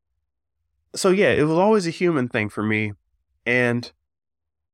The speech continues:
I know a lot of people who may have known me coming up may have thought I was off to myself.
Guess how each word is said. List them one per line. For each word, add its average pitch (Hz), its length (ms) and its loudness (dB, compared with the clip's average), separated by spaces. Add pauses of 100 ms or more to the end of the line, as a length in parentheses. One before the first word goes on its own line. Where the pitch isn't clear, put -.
(960)
I 127 80 -2
know 156 200 2
a - 20 2
lot 139 200 4
of - 80 -6
people 139 260 0
who 127 140 -2
may 110 140 2
have 110 100 -2
known 110 280 0
me 117 120 -2
coming 104 320 -2
up 110 200 2
may - 260 -6
have 101 100 -4
thought 113 220 2
I 104 80 4
was 104 260 -4
off 110 220 2
to 117 100 -6
myself. 104 600 -2